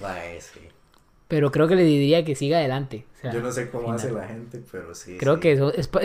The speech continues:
Speaker 2: creo que todo es parte de aprender.
Speaker 1: Sí, sí, al final de cuentas es, es así, o sea, nadie nace aprendido, todo,
Speaker 2: Sí.
Speaker 1: todo mundo pasa por ese proceso y va descargando,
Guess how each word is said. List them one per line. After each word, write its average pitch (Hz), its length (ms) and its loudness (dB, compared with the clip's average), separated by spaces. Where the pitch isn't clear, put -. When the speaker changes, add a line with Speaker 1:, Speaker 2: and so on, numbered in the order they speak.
Speaker 2:
creo 190 180 8
que 214 120 2
todo 196 160 10
es 208 80 12
parte 196 320 10
de 208 60 6
aprender. 117 480 8
Speaker 1:
Sí, 170 200 -4
sí, 147 240 -10
al 110 140 -6
final 110 260 -6
de 131 140 -4
cuentas 139 380 -4
es, 131 260 -6
es 135 160 -10
así, 110 260 -8
o 110 60 -10
sea, 104 220 -8
nadie 95 360 -12
nace 110 580 -12
aprendido, 92 600 -14
todo, 90 100 -18
Speaker 2:
Sí. 120 320 -6
Speaker 1:
todo 104 140 -8
mundo 117 340 -10
pasa 120 300 -10
por 92 120 -14
ese 98 220 -12
proceso 107 460 -14
y 107 60 -12
va 92 160 -10
descargando, 98 520 -12